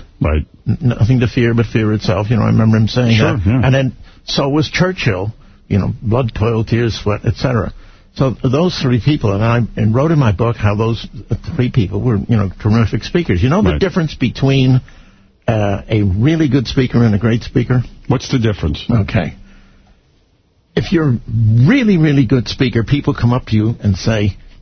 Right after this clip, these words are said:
Speaker 2: "Boy, you're a really, really good speaker."
Speaker 1: Okay.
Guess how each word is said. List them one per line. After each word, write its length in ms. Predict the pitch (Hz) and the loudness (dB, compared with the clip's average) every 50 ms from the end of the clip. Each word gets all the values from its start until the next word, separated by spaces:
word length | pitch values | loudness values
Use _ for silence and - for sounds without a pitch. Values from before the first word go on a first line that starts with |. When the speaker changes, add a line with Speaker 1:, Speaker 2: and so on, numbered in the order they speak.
| - - | -6 -2
Speaker 2:
"Boy, 160 | - 156 139 | 0 2 2
you're 220 | 135 139 117 101 98 | 2 2 2 0 0
a 40 | |
really, 260 | 95 107 113 113 104 95 | 0 0 2 2 2 2
really 240 | 98 101 98 98 90 | 2 2 2 2 2
good 180 | 95 92 87 | 0 0 -2
speaker." 440 | - - - 104 87 - - 71 - - - - - | -2 -4 -2 -2 -4 -4 -6 -10 -14 -14 -12 -6 -2
Speaker 1:
Okay. 380 | 85 90 90 - 90 78 80 | 0 0 0 2 0 0 0